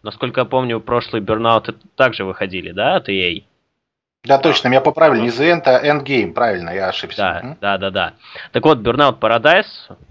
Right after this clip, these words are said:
Speaker 1: сорвал овации вообще всех, начиная от игроков, заканчивая критиками. Насколько я помню, балл на Метакритике составил восемьдесят шесть или восемьдесят семь процентов, что для гоночной игры результат, по сути, невероятный.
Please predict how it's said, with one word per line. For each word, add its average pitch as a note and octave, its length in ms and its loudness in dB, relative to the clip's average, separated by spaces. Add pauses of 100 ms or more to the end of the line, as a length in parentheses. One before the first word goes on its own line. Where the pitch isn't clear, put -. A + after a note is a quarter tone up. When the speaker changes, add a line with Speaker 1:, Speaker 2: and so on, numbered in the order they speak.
Speaker 1:
сорвал B2 360 2
овации C3 460 2
вообще A2+ 460 -2
всех, - 580 -8 (340)
начиная A#2+ 360 -4
от - 120 -4
игроков, A#2+ 400 2
заканчивая A#2+ 460 -4
критиками. G#2 500 -10
Насколько C3 380 -2
я B2 40 2
помню, F#3+ 360 -2
балл B2 400 0
на D3+ 80 0
Метакритике A2+ 1000 -4 (280)
составил - 500 2
восемьдесят B2 520 -4
шесть - 500 -6 (180)
или F#2+ 140 -14
восемьдесят A2+ 500 -10
семь C3+ 180 -4
процентов, A2 560 -4
что - 140 -14
для G#2 120 -2
гоночной C3 520 0
игры D#3+ 340 2
результат, A2+ 540 -2 (300)
по A2+ 80 -10
сути, E3 260 -4
невероятный. A#2 800 0